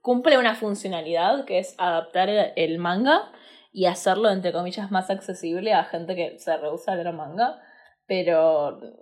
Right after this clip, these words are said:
no es una animación que uno diría, "Wow, sí, lo estoy viendo porque esto lleva a nuevos logros", <laughs> la, la disi-, a la disciplina de animación.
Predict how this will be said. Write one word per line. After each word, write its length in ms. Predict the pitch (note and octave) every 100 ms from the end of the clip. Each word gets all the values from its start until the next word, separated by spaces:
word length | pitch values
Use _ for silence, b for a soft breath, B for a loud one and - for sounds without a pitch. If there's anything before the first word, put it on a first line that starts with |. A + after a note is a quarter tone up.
| _ _
no 260 | F#3 F3+ E3+
es 160 | F3 -
una 100 | F3+
animación 520 | E3 D#3+ - E3+ E3+
que 80 | F3+
uno 160 | E3
diría, 460 | D#3 D3+ D3+ C#3+ - _ -
"Wow, 480 | F#3 D#3+ - - -
sí, 220 | - E3
lo 60 |
estoy 260 | E3 - F#3+
viendo 380 | F3+ F3 F#3 E3+
porque 440 | D#3 D3 C#3+ -
esto 220 | E3+ -
lleva 520 | F#3 F#3+ F3 F3 D#3+ E3+
a 60 |
nuevos 420 | F3 F3 F3 F#3
logros", 640 | G3+ F3+ D#3+ D#3+ D3+ F3 -
<laughs> 760 | A3+ - A3 C#3 - - - -
la, 540 | G3 D3 B2+ C3+ - -
la 100 | F#3
disi-, 300 | F#3+ - A3+
a 80 | F3+
la 120 | F3+
disciplina 560 | F#3 - F#3+ F#3+ F#3 F#3
de 40 |
animación. 680 | F3+ F3 G3 - F3+ G#3+ A#3